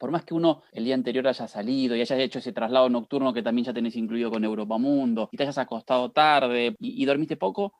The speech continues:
te despiertan y ya tenés que ir, porque bueno, si ya se va todo el grupo. En cambio, si estuviera sola, decís, "No, bueno, duermo un ratito más". O, "Para no llegar tan tarde a la próxima ciudad que voy, no entro a este pueblito, lo dejo para otro viaje".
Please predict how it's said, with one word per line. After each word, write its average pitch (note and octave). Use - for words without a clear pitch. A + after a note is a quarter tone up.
te C3
despiertan F3+
y B2
ya F3+
tenés F3+
que C#3
ir, E3+
porque A#2+
bueno, F#3+
si -
ya B3
se -
va C3+
todo C3+
el B2+
grupo. D3
En C#3
cambio, G#3
si G3
estuviera G3+
sola, G3+
decís, F#3
"No, F3+
bueno, E3
duermo F#3+
un D#3+
ratito B2+
más". G#2
O, C#3+
"Para E3+
no G3
llegar F#3+
tan E3
tarde F3
a D#3
la D3
próxima E3
ciudad D3+
que D3
voy, F3+
no D3+
entro B2
a G#2+
este A2
pueblito, G#2+
lo B2+
dejo F3
para C3
otro C#3
viaje". A2